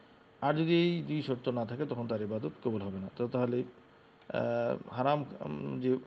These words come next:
খাইলো, সে রাসূল সাল্লাল্লাহু আলাইহি সাল্লামের শেখানো পদ্ধতি অনুযায়ী ইবাদত করে নেই। আহ, যদি রাসূল সাল্লাল্লাহু আলাইহি সাল্লামের শেখানো পদ্ধতি অনুযায়ী ইবাদত করে, তাহলে তার পক্ষে হারাম খাওয়া সম্ভব নয়। কেন যে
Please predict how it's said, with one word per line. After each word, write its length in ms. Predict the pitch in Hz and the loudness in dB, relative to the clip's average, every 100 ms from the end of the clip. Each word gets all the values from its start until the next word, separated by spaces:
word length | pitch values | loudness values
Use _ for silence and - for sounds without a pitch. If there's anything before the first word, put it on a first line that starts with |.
| - | -2
খাইলো, 240 | 127 120 | 0 0
সে 180 | 123 160 | 0 2
রাসূল 240 | 156 - 160 | 2 0 0
সাল্লাল্লাহু 300 | 156 147 139 | 2 2 4
আলাইহি 160 | 135 | 2
সাল্লামের 240 | 139 135 123 | 2 0 0
শেখানো 280 | 127 131 131 | -2 -2 -2
পদ্ধতি 280 | 127 131 131 | -2 0 2
অনুযায়ী 300 | 127 120 139 | 2 2 2
ইবাদত 300 | - 127 123 | 4 4 2
করে 160 | - 123 | 0 0
নেই। 100 | 110 | -2
আহ, 840 | - - - - - - - - 120 120 127 131 | -6 -16 -20 -20 -18 -18 -12 -2 0 2 0 -2
যদি 200 | 127 131 | 0 2
রাসূল 300 | 127 123 160 | 4 4 2
সাল্লাল্লাহু 300 | 143 151 143 | 2 4 6
আলাইহি 160 | 143 127 | 6 4
সাল্লামের 300 | 135 135 127 | 4 2 2
শেখানো 300 | 127 123 127 | 2 2 2
পদ্ধতি 300 | 123 123 127 | 0 -2 -2
অনুযায়ী 260 | 120 120 120 | -2 0 2
ইবাদত 220 | 120 123 123 | 2 2 2
করে, 120 | 131 | 2
তাহলে 180 | 131 135 | 2 4
তার 120 | 131 123 | 4 2
পক্ষে 140 | 127 | 0
হারাম 280 | 117 123 120 | 0 0 -2
খাওয়া 260 | - 117 - | 0 0 0
সম্ভব 200 | 165 151 | 0 0
নয়। 200 | 127 143 | 2 2
কেন 120 | |
যে 0 | 156 | 2